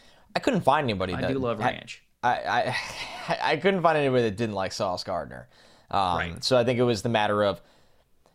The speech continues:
Speaker 1: maybe this isn't typically the direction we go, but we love the player. We feel good about the player, and we feel good about how the draft, like you said, Trevor, starts to turn at other positions rather than quarterback that we still need.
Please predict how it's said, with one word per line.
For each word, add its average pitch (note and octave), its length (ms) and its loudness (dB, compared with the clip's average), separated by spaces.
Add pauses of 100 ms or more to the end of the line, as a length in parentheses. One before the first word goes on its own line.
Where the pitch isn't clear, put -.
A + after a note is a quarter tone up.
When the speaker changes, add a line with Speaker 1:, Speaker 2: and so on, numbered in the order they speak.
(140)
Speaker 1:
maybe C3+ 440 4
this B2+ 220 4
isn't A#2 240 -2
typically A#2 500 0
the G#2 100 0
direction G#2 460 0
we G2+ 140 -2
go, G2 140 2
but F#2+ 140 -2
we G2+ 140 -4
love G2 400 -2
the F2+ 80 -8
player. F2+ 520 -4 (300)
We A#2 100 0
feel A2 200 2
good A#2 300 2
about G#2+ 240 2
the G2 60 -10
player, F#2+ 520 0 (240)
and A#2+ 140 2
we A#2 100 2
feel B2 240 4
good A2+ 160 4
about G#2 260 2
how G2+ 120 0
the G2 80 -2
draft, G2 520 -2
like F#2+ 180 -2
you F#2+ 80 -8
said, G#2+ 280 0
Trevor, F#2 520 -2 (280)
starts - 400 0
to G#2+ 140 -6
turn G#2 560 -2
at G2+ 160 0
other G#2 180 0
positions F#2 720 -10
rather F#2 340 0
than E2+ 140 -10
quarterback D#2 680 -6
that F#2 200 -6
we E2 80 -8
still D2+ 340 -8
need. C#2+ 240 -14